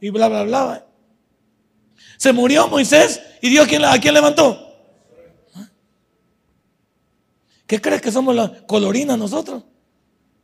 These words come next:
¿Que somos como te dije, la última Coca-Cola. Y, y nos podemos ir de este mundo. Y nunca hicimos lo que estábamos diseñados por Dios para Él. <laughs> Como algunos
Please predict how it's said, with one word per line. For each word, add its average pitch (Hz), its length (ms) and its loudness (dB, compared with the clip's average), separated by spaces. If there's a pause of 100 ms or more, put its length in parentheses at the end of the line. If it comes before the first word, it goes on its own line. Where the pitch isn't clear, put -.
(880)
¿Que 196 120 -4
somos 240 540 -2 (200)
como 202 140 -6
te 226 100 -4
dije, 262 420 -6
la 202 120 2
última 247 340 0
Coca-Cola. 214 580 -4 (800)
Y, - 240 -12 (140)
y 208 100 -6
nos 196 140 -6
podemos 262 400 -2
ir 254 80 4
de 247 80 0
este 233 180 -2
mundo. 226 460 -4 (1120)
Y 160 100 -8
nunca 233 580 -4 (720)
hicimos 196 720 -6 (760)
lo 175 180 -8
que 175 80 -16
estábamos 233 480 -4
diseñados 196 520 -8
por - 180 -18
Dios 208 220 -4
para 185 280 -12
Él. 165 180 -16 (840)
<laughs> 381 320 -12 (680)
Como 220 180 -2
algunos 285 460 0